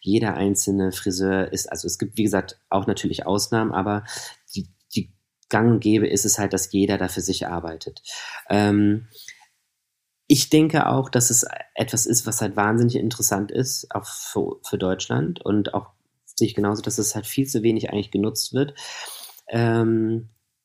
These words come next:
was meiner Meinung nach wichtig ist, wenn ich jetzt mich dazu entscheide, ähm, Stuhlmiete zu machen, muss ich mir halt definitiv, damit das nämlich nicht passiert, was du jetzt gerade, äh, beschrieben hast, ich muss mir einen Salon aussuchen oder ein Konzept aussuchen,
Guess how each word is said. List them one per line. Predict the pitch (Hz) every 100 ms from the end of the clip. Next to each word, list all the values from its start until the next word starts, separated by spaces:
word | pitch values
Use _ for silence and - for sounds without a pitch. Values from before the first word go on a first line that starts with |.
| _
was | 120 127 123 - - _ 123
meiner | 117 110 120 151
Meinung | 156 147 139
nach | 135 127
wichtig | 123 135 151 -
ist, | 131 95
wenn | 113
ich | 120 120
jetzt | 113 -
mich | 113
dazu | 110 107 -
entscheide, | 107 - 107 117 123 120 120 -
ähm, | 98 101
Stuhlmiete | - 113 104 98 90
zu | -
machen, | 98 104 131 143 - - - - -
muss | 113 117 135 143
ich | 135
mir | 117 113
halt | 107
definitiv, | 110 117 131 120 - 117 123 - -
damit | 104 107 113
das | 104
nämlich | 104 101 - -
nicht | 104 120 120
passiert, | 120 - 120
was | 101 -
du |
jetzt | 104 -
gerade, | 95 98 98 95 -
äh, | 95 92 95
beschrieben | - - 120 98
hast, | 101 117 - - - -
ich | -
muss | 120 123
mir | 113 95 -
einen | 98
Salon | 98 98 110 131
aussuchen | - 113 - 123 120 117
oder | 90 -
ein | 85
Konzept | - 85 - 143 -
aussuchen, | 117 120 117 120 117 117